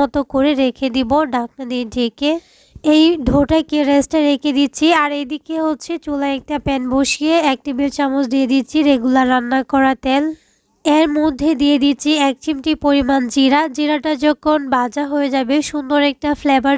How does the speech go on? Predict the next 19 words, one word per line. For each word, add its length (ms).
ছড়াবে, 380
তখন 300
এখানে 320
হাফ 200
কাপ 140
দিয়ে 220
দিচ্ছি 280
পেঁয়াজ 260
কুচি। 320
এই 140
পেঁয়াজটাকে 640
লাইট 280
গোল্ডেন 360
ব্রাউন 300
কালার 240
করে 160
ভেজে 360
নিয়েছি। 300
পেঁয়াজটা 400